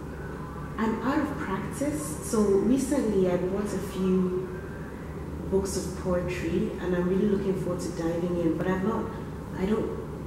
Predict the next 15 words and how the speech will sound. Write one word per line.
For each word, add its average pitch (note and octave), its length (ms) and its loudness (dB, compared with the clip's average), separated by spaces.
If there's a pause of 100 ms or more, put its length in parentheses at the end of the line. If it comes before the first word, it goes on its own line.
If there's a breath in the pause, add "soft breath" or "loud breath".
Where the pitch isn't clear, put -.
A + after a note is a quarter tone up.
(140)
in F#3+ 160 4
the, F3+ 60 2 (400)
in F#3+ 300 6
recent G#3+ 320 4
years F3+ 160 4
I've E3+ 140 0
not F#3+ 240 0
read F3 180 0
as F3 160 -2
much F3 120 -2 (120)
poetry E3+ 340 -2
as E3+ 120 -2
I E3 60 2
used E3 500 -2
to. F3 400 0